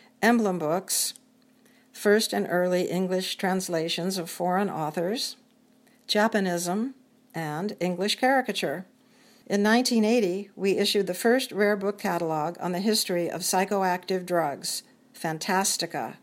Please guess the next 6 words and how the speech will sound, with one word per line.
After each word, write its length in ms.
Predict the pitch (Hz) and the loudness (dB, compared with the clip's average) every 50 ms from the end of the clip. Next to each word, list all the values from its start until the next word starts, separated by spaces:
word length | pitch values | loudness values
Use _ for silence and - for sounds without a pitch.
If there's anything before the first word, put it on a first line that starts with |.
| _ _ - - _ _ | _ _ -20 -20 _ _
Rare 420 | - 170 185 190 190 190 190 202 | -6 0 2 4 4 4 4 2
and 180 | - - 180 180 | 0 0 -2 -4
Important 520 | 170 180 - 196 190 180 - 139 160 - | -4 -6 -2 0 0 0 0 -4 -8 -6
Psychoactive 840 | 175 - - 180 190 190 226 214 - - 185 185 185 - 190 190 185 | -6 -2 0 0 0 2 0 0 0 0 -2 -2 -2 -4 -6 -6 -4
Drug 360 | 185 180 175 175 185 190 - - | -2 0 2 2 0 -2 -4 -2
Literature, 680 | 170 175 165 165 151 151 151 - 160 151 151 165 175 | -2 -2 0 -2 -4 -4 -4 -4 -2 -2 -2 -4 -6